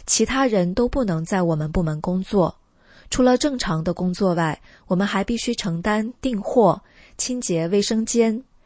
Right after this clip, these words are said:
病房和厨房、接听内部和外部电话、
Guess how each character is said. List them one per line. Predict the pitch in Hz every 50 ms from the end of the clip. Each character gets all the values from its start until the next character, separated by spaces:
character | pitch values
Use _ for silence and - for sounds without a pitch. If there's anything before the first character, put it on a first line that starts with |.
| _
病 | _ - 240 196 185
房 | - - 175 151 156 165
和 | 185 - 190 175
厨 | - - - 185
房、 | 190 - 190 151 151 151 180 - - _ _ _ _ - - -
接 | - - 220 220
听 | - - 233 220 226
内 | 240 233 202 185
部 | - 196 185
和 | - - 165
外 | 165 220 208 185
部 | - - 180
电 | 190 220 208 185 180
话、 | - - 233 196 160 135 -